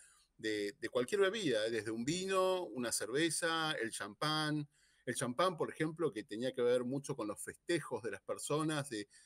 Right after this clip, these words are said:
de reuniones y, y, y de estar, eh, bueno, brindando y todo eso, todo eso en plena pandemia, a nadie se lo podía ocurrir, ni siquiera, este, acercarse a, eh,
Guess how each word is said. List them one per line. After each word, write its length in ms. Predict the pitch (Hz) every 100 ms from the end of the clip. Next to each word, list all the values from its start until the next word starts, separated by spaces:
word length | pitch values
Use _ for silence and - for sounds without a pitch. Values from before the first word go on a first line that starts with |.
| _
de 160 | 120 113
reuniones 960 | 117 113 123 156 165 147 139 127 -
y, 380 | 110 101 101 98 _ - _ -
y, 220 | 107 104
y 160 | 110 107
de 160 | 107 101
estar, 400 | - 131 135 123
eh, 280 | 120 107 101
bueno, 340 | 98 120 113 104
brindando 640 | 107 110 127 156 156 147
y 60 |
todo 180 | 135 147
eso, 300 | 147 175 - _ _
todo 280 | - 165 147
eso 200 | 151 165
en 100 | 143
plena 260 | 131 131 139
pandemia, 600 | 147 135 135 143 175 180
a 120 | - 117
nadie 380 | 117 127 139
se 160 | 135 139
lo 140 | 120
podía 380 | 110 113 120 131
ocurrir, 840 | 123 123 147 151 160 170 190 202 233 - -
ni 260 | - 170 214
siquiera, 600 | - 143 165 165 180 185 - -
este, 260 | - 156 147
acercarse 880 | - - 143 135 165 165 175 - 175
a, 300 | 131 117 110 - - _
eh, 160 | 117